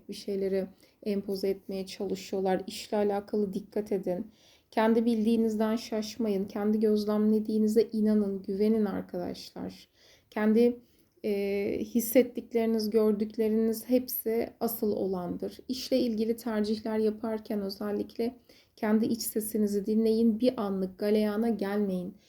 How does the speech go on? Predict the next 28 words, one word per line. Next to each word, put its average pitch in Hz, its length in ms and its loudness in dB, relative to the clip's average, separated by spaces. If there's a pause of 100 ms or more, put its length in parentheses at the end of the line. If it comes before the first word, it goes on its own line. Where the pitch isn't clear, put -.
(240)
Özellikle 226 540 2
size 202 560 -2
işte - 280 -6
"Şöyle 220 360 0
yap, 208 260 -2
çok - 300 -8
iyi 226 80 2
olur." 202 200 2
filan 214 440 -2
diyen 214 220 2
insanlara 202 560 -6
çok - 320 -8 (360)
kanmayın. 220 600 -2 (360)
Ha, 262 380 0 (300)
böyle 277 240 8
yapıyorsunuz 254 600 0
demiyorum 214 480 4
ama 220 280 0
olur 220 180 2
ya 202 140 2
insan 214 500 -4
boş 208 300 -4
bulunur. 196 560 -6
Böyle 208 340 0
bir, 214 260 -2 (560)
e, 214 60 -2
etkide 214 580 0
kalabilir. 190 520 -2